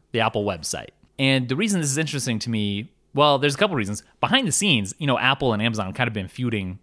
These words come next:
for a while. For a long time, A-, Amazon wasn't even selling a lot of Apple's products,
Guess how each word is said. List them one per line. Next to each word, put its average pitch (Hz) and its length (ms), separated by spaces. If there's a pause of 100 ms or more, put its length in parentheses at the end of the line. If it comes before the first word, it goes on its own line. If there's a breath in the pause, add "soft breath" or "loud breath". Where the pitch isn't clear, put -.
for - 140
a 104 60
while. 92 480 (160)
For - 220
a 117 60
long 160 340
time, 92 380 (140)
A-, 139 240
Amazon 135 300
wasn't 123 200
even 104 160
selling 135 420
a 101 40
lot 110 160
of 110 60
Apple's 104 340
products, - 680